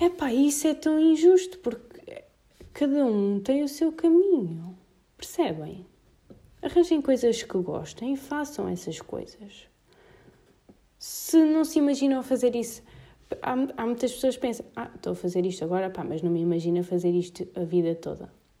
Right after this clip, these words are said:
Tudo bem, vai procurando outras coisas, vai fazendo coisas que te enche-, te preencham mais, ou até gostam de fazer aquilo naquela altura, mas sabem que mais tarde vão querer mudar e tudo bem. É pá, força, cada um tem o seu, o seu caminho, percebem?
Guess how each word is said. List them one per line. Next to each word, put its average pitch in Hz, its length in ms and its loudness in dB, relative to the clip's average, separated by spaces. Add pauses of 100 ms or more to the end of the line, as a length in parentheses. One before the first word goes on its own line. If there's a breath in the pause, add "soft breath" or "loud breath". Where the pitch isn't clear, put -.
(220)
Tudo 359 200 2
bem, 392 160 2
vai 330 120 0
procurando 311 480 -2
outras 285 280 -4
coisas, 294 320 0
vai 247 120 0
fazendo 269 400 -2
coisas 262 320 0
que - 140 -16
te - 140 -4
enche-, 254 300 -2
te 220 140 -8
preencham 240 520 -4
mais, 247 300 -2
ou 196 80 -2
até 220 220 0
gostam 269 320 0
de 247 80 -6
fazer 254 260 0
aquilo 254 240 -2
naquela 254 340 -4
altura, 269 320 0
mas 233 200 -6
sabem 233 280 -4
que 220 120 -10
mais 214 180 -6
tarde 202 220 -6
vão 208 100 -4
querer 214 180 -4
mudar 208 460 -4
e 214 80 -6
tudo 233 240 -2
bem. 233 500 -4
É 240 60 -10
pá, 320 200 -12
força, - 720 -6
cada 247 220 -6
um 294 140 -4
tem 294 200 -8
o 285 100 -4
seu, 185 800 -6
o 226 100 -8
seu 269 240 -4
caminho, 254 480 -4
percebem? 175 600 -8